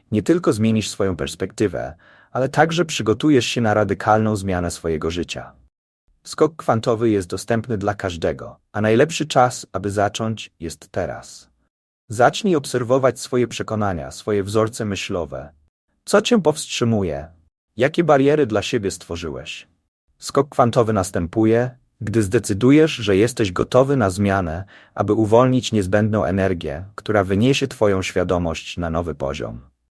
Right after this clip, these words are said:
Skok kwantowy to, to koncepcja wywodząca się z fizyki, opisująca, w jaki sposób cząstki subatomowe mogą natychmiast zmienić stan bez widocznego przejścia. Zjawisko to zostało jednak rozszerzone,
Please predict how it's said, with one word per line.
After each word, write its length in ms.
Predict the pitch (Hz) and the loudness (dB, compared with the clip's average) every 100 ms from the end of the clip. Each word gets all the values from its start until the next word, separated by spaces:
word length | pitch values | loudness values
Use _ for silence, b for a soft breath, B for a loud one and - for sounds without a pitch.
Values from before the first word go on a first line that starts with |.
| _ | _
Skok 300 | - - 196 | -16 -8 -6
kwantowy 640 | - - 170 139 113 - 87 | -8 -6 -4 -2 -4 -4 -6
to, 180 | 95 87 | -6 -8
to 140 | 92 | -6
koncepcja 600 | - 110 127 - - 139 | -4 0 0 -2 0 0
wywodząca 560 | 113 107 107 113 110 101 | 0 -2 0 -2 -2 -4
się 180 | 104 | -6
z 80 | 90 | -8
fizyki, 600 | - 95 95 87 - 64 71 _ - | -8 -6 -4 -6 -12 -16 -16 _ -12
opisująca, 680 | 110 123 - 127 165 156 123 | -8 -6 0 4 4 2 2
w 40 | |
jaki 220 | 123 - | 2 -2
sposób 460 | - - 135 143 - | -4 0 0 -2 -6
cząstki 460 | - 151 - - | -2 -2 -2 -10
subatomowe 760 | 165 160 127 110 113 113 117 113 | -8 -2 0 0 0 0 2 0
mogą 300 | 113 104 107 | 0 0 -2
natychmiast 720 | 101 92 117 131 113 104 101 | -2 -2 -4 -2 -4 -6 -6
zmienić 400 | 107 107 104 - | -2 0 -2 -6
stan 440 | - 87 95 107 107 b b 98 | -4 0 0 -2 -8 b b -2
bez 320 | 101 135 113 | 2 4 2
widocznego 540 | 110 85 - 82 78 | -4 -6 -6 -6 -8
przejścia. 600 | 76 71 71 - - 67 _ _ _ _ _ _ - | -8 -6 -8 -8 -12 -14 _ _ _ _ _ _ -4
Zjawisko 540 | 101 113 170 180 180 | 2 2 2 0 0
to 140 | 175 | 2
zostało 420 | 131 123 - 135 131 | 0 2 4 6 6
jednak 320 | 120 113 110 | 4 0 0
rozszerzone, 840 | 110 - - 127 117 101 71 87 | -2 -2 -2 2 4 2 0 -8